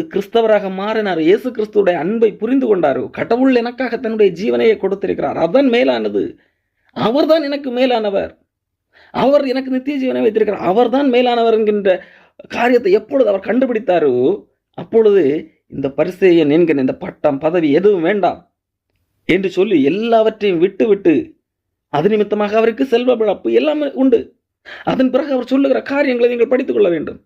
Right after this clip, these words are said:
"இந்நேரம் வரைக்கும் பசியுள்ளவர்கள் நாங்கள், தாகம் உள்ளவர்கள் நாங்கள், நிர்வாணிகள், குட்டுண்டவர்கள்,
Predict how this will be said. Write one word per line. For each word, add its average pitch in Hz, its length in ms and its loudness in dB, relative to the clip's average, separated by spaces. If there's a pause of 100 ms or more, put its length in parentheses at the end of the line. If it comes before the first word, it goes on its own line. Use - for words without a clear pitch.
(580)
"இந்நேரம் 254 600 2
வரைக்கும் 202 340 -4 (160)
பசியுள்ளவர்கள் 226 760 0
நாங்கள், 165 360 -2 (100)
தாகம் 254 460 0
உள்ளவர்கள் 196 400 0
நாங்கள், 202 280 0
நிர்வாணிகள், 233 720 0 (260)
குட்டுண்டவர்கள், 240 800 -2